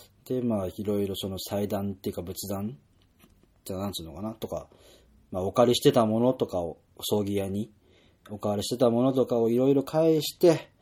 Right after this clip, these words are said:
今日返して、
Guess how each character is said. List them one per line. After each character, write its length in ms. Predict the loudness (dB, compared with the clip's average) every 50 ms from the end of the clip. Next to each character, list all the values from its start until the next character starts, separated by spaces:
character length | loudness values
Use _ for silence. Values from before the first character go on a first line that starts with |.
| _ _ _ _ _ _ _ _ _ _ _ _ _ _ _ _ _ _ _ _ _ -20 -20 _ _ _ -16 -6 0
今 160 | 2 2 2
日 40 | 2
返 340 | 2 2 2 4 6 4 4
し 180 | 2 0 -4 2
て、 340 | 4 4 4 4 0 -6